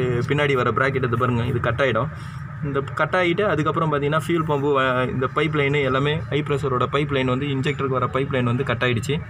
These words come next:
Cut ஆனதுனால தான், இப்போ வண்டி stop ஆனதுனால தான் இவங்க வண்டி நிறுத்திருக்காங்க. இந்த fuel பம்பை நான் கழட்டிட்டு, இப்போ அந்த bolt cut ஆனதை பார்க்குறேன்.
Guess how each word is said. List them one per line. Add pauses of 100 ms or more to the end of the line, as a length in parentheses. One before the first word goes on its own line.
(140)
Cut
ஆனதுனால
தான்,
இப்போ
வண்டி
stop
ஆனதுனால
தான்
இவங்க
வண்டி
நிறுத்திருக்காங்க. (1160)
இந்த
fuel
பம்பை
நான்
கழட்டிட்டு,
இப்போ (140)
அந்த
bolt
cut
ஆனதை
பார்க்குறேன்.